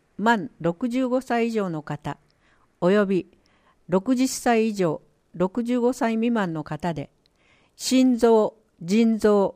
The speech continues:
または呼吸器の機能に、自己の身辺の日常生活活動が極度に制限される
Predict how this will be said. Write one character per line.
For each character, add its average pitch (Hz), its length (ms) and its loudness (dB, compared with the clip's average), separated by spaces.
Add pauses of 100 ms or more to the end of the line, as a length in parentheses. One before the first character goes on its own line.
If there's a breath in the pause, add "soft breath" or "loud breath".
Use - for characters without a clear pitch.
(160)
ま 185 180 2
た 240 140 4
は 175 260 2
呼 190 100 2
吸 277 340 2
器 220 140 -2
の 175 140 0
機 208 160 -2
能 180 220 0
に、 151 200 -6 (640 soft breath)
自 277 160 2
己 - 40 -10 (100)
の 226 180 2
身 220 200 0
辺 180 320 0
の 165 260 -4
日 180 240 -2
常 269 180 2
生 254 220 2
活 - 240 -2
活 240 240 0
動 175 220 4
が 156 180 -2 (140)
極 262 280 4
度 214 140 2
に 165 140 -4
制 226 320 4
限 226 200 2
さ 214 160 0
れ 214 120 4
る 202 120 2